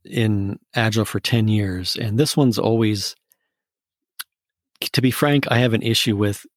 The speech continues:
late in deve-, even late in development, 'cause I've personal experience on Scrum teams that l-, there is late and then there's too late, in my opinion. So we, when you bring work into an iteration,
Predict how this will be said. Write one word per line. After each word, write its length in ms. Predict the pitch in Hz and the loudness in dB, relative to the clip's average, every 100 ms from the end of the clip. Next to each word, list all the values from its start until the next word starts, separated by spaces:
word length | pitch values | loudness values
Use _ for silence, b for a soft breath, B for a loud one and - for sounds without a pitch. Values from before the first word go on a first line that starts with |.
| _ _ _ | _ _ _
late 720 | 120 110 107 92 - - - - _ | 0 2 2 0 -8 -14 -16 -20 _
in 140 | - 104 | -2 0
deve-, 220 | 101 - | 0 0
even 260 | 127 120 107 | 2 2 2
late 340 | 104 104 - | 2 2 0
in 60 | 98 | -2
development, 500 | 92 85 - - - | -2 -6 -6 -6 -4
'cause 160 | 101 | -2
I've 360 | - 117 123 101 b b b b b _ _ _ - | 2 2 0 -2 b b b b b _ _ _ -4
personal 300 | 131 120 113 | -2 0 0
experience 480 | - - 113 101 - | 0 2 2 2 0
on 100 | 95 | -2
Scrum 300 | - 104 98 | 0 0 0
teams 300 | 95 90 87 | -2 -4 -4
that 120 | - - - - - - - | -6 -8 -18 -20 -20 -12 -4
l-, 200 | 117 - | -4 -4
there 240 | 123 120 | 0 4
is 320 | 143 123 107 - - - | 4 2 -2 -10 -14 -2
late 360 | 110 113 113 | 2 4 4
and 140 | 107 104 | 2 0
then 100 | 101 | 0
there's 200 | 95 - | -2 -4
too 200 | - 104 | 0 0
late, 320 | 85 85 - _ _ _ _ _ _ - | -2 -8 -10 _ _ _ _ _ _ -4
in 120 | 120 | 0
my 140 | 104 92 | 2 0
opinion. 400 | 90 101 90 87 | -2 -4 -4 -4
So 360 | - 101 92 - b b b b b b _ _ _ _ - | 0 0 -2 -10 b b b b b b _ _ _ _ -4
we, 140 | 127 - - | -2 -2 -6
when 220 | - 127 120 | -6 0 2
you 80 | |
bring 540 | 107 123 123 123 123 127 | 4 4 4 4 2 -2
work 400 | - 117 117 - | -2 0 0 0
into 540 | 117 113 120 107 107 104 | 0 0 2 2 0 -2
an 80 | |
iteration, 720 | 104 107 104 101 - 127 123 | -4 -2 -2 -2 0 0 0